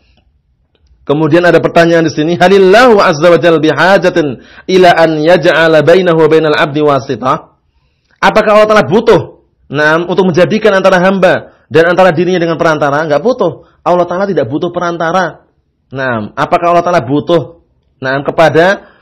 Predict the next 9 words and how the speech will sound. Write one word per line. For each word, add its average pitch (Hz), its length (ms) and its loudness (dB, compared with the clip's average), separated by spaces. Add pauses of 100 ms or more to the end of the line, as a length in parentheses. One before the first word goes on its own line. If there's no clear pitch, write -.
(220)
eh, 147 160 0
perantara 175 720 -2
antara 156 340 -2
dia 165 240 -2
dan 170 220 -2
antara 165 160 0
hamba 160 320 0
itu? 160 340 -6 (320)
Nah, 147 220 -4